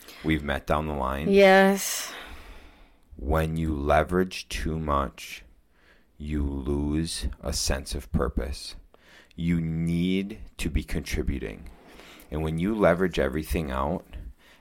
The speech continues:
Speaker 1: and then you're not still in the day-to-day, even if the day-to-day is critical thinking, is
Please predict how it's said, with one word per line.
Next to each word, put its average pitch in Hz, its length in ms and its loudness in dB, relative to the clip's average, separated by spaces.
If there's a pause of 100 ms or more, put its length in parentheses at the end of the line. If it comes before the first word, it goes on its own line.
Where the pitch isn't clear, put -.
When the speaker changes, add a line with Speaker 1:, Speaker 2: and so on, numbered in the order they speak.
(140)
Speaker 1:
and 82 240 0
then 78 140 2
you're 78 400 4
not 76 500 0 (880)
still - 580 2
in 85 240 -2
the 76 120 2 (240)
day-to-day, 78 1900 2
even 104 280 0
if 131 140 0
the 104 100 2
day-to-day 82 680 4
is 69 400 -2 (340)
critical 71 420 2
thinking, 78 680 -2 (340)
is 71 360 -4